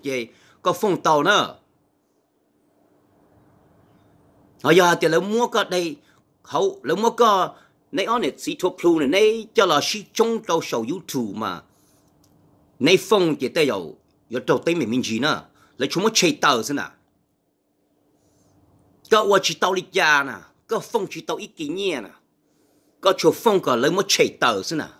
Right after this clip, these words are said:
Cú lú nó là cái thứ phong chỉ tao nè. Có một bao vị lý cha. Cú tôi chỉ muốn cái đua trò nè. Hậu Facebook là có những phong chỉ tao lên nè.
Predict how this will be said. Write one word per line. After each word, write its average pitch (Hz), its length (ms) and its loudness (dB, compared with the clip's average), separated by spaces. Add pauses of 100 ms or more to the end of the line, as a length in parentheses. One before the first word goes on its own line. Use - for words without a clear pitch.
(920)
Cú 170 120 4
lú 254 200 6
nó 240 180 6
là 190 80 4
cái 202 120 -4
thứ 220 100 0
phong 190 200 -4
chỉ - 160 -6
tao 117 180 2
nè. 92 100 -10 (680)
Có 139 80 -6
một 120 120 -6
bao 143 140 0
vị 107 160 -8
lý 120 80 -6
cha. 110 320 0 (800)
Cú 113 80 -14
tôi 139 140 -10
chỉ 113 120 -8
muốn 139 120 -2
cái 139 80 -2
đua 127 200 0
trò 95 220 -2
nè. 78 100 -10 (3250)
Hậu 185 180 4
Facebook 170 560 4
là 139 120 -2
có 165 120 -2
những 156 120 -2
phong 147 260 -4
chỉ - 160 -10
tao 123 180 0
lên 107 100 -6
nè. 101 80 -8